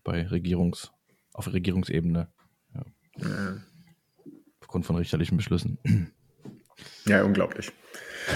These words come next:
Speaker 1: Ja.
Speaker 2: Ich als Schwabe komme ja auch ab und zu mal auf den Gedanken, man könnte auch mal sparen.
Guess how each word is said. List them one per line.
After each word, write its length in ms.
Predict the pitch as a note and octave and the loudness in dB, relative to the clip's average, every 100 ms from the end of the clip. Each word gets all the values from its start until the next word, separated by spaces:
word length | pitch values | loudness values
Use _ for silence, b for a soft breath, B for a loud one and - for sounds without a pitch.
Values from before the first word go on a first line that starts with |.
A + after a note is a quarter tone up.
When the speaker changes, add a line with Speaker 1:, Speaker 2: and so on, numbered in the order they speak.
| B B B B B B B | B B B B B B B
Speaker 1:
Ja. 140 | - - | 2 4
Speaker 2:
Ich 160 | A#2 | 4
als 100 | G2+ | 4
Schwabe 500 | - G2 A2+ B2+ C3 A2+ B - | 6 8 10 10 10 8 B 2
komme 240 | B2+ A#2+ | 6 6
ja 360 | A#2+ A2+ G2 - | 6 4 4 2
auch 120 | - | 2
ab 200 | A3 G#2+ | 2 2
und 60 | |
zu 100 | B2 | 4
mal 140 | B2 A2+ | 4 4
auf 180 | A2 - | 2 2
den 120 | A#2 | 2
Gedanken, 340 | A2 A#2 A#2+ | 4 4 4
man 80 | G#2+ | 2
könnte 200 | B2+ - | 2 2
auch 60 | A#2 | 2
mal 120 | A2+ | 2
sparen. 400 | - F2+ E2+ | 2 0 -2